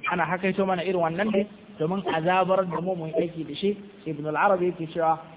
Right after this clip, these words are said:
menene amfanin a faɗa mana idan ba so ake mu yi aiki da shi ba. To, in an faɗi shi ba tare da an kushe ba, to, ana cewa mu bi kenan. Kamar yadda waɗannan abubuwan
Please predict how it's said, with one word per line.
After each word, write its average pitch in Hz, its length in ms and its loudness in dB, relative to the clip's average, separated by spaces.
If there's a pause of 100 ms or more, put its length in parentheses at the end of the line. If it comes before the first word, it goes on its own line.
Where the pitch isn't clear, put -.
(120)
menene 190 400 -2
amfanin 170 520 -4
a 165 60 -4
faɗa 180 300 -2
mana 175 300 -2 (440)
idan 190 280 0
ba 185 200 2
so 190 100 -2
ake 170 280 -4
mu 156 80 -6
yi 151 80 -8
aiki 156 280 -6
da 135 80 -12
shi 131 180 -10
ba. 135 180 -4 (1000)
To, 143 220 -6
in 202 140 -2 (100)
an 214 160 4
faɗi 208 260 0
shi 202 100 -2
ba 175 180 2
tare 175 200 6
da 190 140 -2
an 185 160 -4
kushe 208 300 -2
ba, 180 260 4 (380)
to, 160 100 0
ana 196 260 2
cewa 180 280 4
mu 160 100 -4
bi 165 100 -2
kenan. 147 300 -6
Kamar 180 220 2
yadda 208 200 4
waɗannan 226 380 6
abubuwan 220 460 6